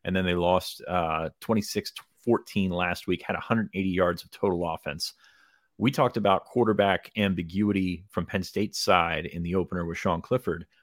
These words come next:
Uh, Minnesota's got something on their hands. Uh, <laughs> Taylor, uh, Tanner Morgan was hurt in an ugly fashion last week. Um, came out, uh, of course, they did not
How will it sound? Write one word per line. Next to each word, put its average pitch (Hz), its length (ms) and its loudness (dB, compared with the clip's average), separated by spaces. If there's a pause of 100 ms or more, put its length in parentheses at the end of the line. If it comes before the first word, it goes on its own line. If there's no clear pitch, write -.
(260)
Uh, 80 280 -8 (440)
Minnesota's 110 600 0
got 87 180 -2
something 95 300 -2
on 87 100 0
their 82 140 -4
hands. 82 440 -10
Uh, 82 200 -6 (120)
<laughs> - 120 -20
Taylor, 120 420 0 (320)
uh, 90 180 4
Tanner 135 280 2
Morgan 92 440 0 (680)
was 98 580 4
hurt 120 380 6 (100)
in 98 140 -2
an 90 100 -4 (100)
ugly 104 300 2
fashion 90 500 -2
last 85 300 -4
week. 87 320 -4 (160)
Um, 82 420 -8
came 95 240 -2
out, 90 320 0
uh, - 60 -10
of 82 240 -8
course, 85 240 -6
they 87 140 -6
did 85 160 -6
not 87 280 -6